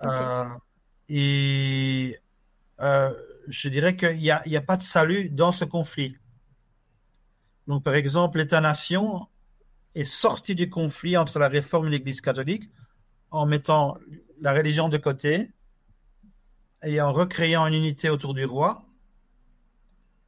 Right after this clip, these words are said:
et une sorte de religion civique minimale. Et la religion est devenue une, une, euh, une, un truc intérieur.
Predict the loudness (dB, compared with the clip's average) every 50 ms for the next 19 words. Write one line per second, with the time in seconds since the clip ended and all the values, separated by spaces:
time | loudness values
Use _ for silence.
0 | _ _ -6 -4 -2 0 0 0 0 0 -2 -2 -2 -2 -2 -2 -2 -2 -2 -4
1 | -4 -4 -4 -6 -4 -2 0 0 2 2 2 2 2 2 2 0 0 -2 -2 -2
2 | -2 -2 -2 -2 -4 -4 -6 -14 -20 -20 -18 _ -6 -2 0 0 2 2 2 2
3 | 2 0 0 -4 -10 _ _ _ _ _ _ _ _ _ _ _ _ -6 -4 0
4 | 0 0 0 0 -2 -2 0 2 2 4 4 2 2 2 2 2 0 0 -2 -6
5 | -14 -20 _ _ _ _ _ _ _ _ -4 -2 -2 -2 -2 -4 -6 -4 -4 -2
6 | -2 0 0 2 2 2 2 0 0 0 -2 -4 -6 -8 -10 -12 -12 -12 -14 -14
7 | -8 -6 -6 -6 -4 -4 -4 0 0 0 2 2 2 0 2 2 0 0 -2